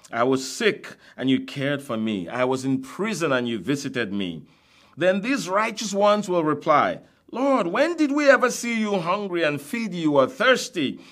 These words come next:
and give you something to drink, or a stranger and show you hospitality, or naked and give you clothing? When did we ever see you sick or in prison and visit you?'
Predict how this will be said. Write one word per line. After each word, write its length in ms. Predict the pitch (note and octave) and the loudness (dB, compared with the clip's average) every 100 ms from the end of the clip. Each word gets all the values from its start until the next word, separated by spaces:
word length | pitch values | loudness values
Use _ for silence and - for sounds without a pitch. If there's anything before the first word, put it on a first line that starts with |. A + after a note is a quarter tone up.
| - | -10
and 180 | D#3 D#3+ | -6 -4
give 160 | D3 A#3 | -4 -2
you 120 | G#3 | -2
something 400 | - F3 F3 F3 | 2 0 2 -4
to 100 | E3 | -4
drink, 320 | A#2+ C#3+ A#2 | -4 -4 -2
or 180 | D3+ D#3+ | 0 0
a 60 | D#3+ | 0
stranger 680 | - - A3 A#3+ C4 G3+ | -4 -8 -4 -2 0 4
and 140 | F#3 E3+ | 2 2
show 300 | - A#3 B3 | -2 0 2
you 220 | A3 F#3 | 2 2
hospitality, 960 | D3+ - D#3 D3 E3 D#3 C#3 A#2+ F2 - - - | 0 0 -8 -2 0 0 0 -4 -4 -10 -20 -6
or 160 | F3 F3 | 0 0
naked 560 | F#3 B3 C4 A#3 F#3 | 2 0 2 2 2
and 160 | F3 E3 | 2 0
give 180 | G#3+ G#3 | -4 -2
you 100 | F3+ | -4
clothing? 640 | - F3 F3+ E3 B2+ G2+ - - | -2 0 0 0 -4 -6 -12 -18
When 580 | - C3 B3+ D4 A3+ C#3+ | -6 0 4 4 4 2
did 200 | G3 G#3 | 0 2
we 200 | C4 C#4 | 4 2
ever 240 | B3 A#3 B3 | 2 0 -2
see 260 | - B3 | -2 -4
you 160 | A3+ A3+ | -2 -2
sick 500 | - - C4 C4 - | -4 -4 -2 -2 0
or 220 | F#3 F#3 | 4 4
in 120 | F#3 E3+ | 4 -2
prison 720 | - A#3 C4 C4 D#3 F3 G3 - | -6 0 2 4 2 2 -4 -4
and 240 | - F3+ E3+ | 0 2 0
visit 480 | A2+ A3+ A#3+ C4 G3 | -2 -2 0 -2 0
you?' 420 | F#3 C#3 G2+ | 2 4 2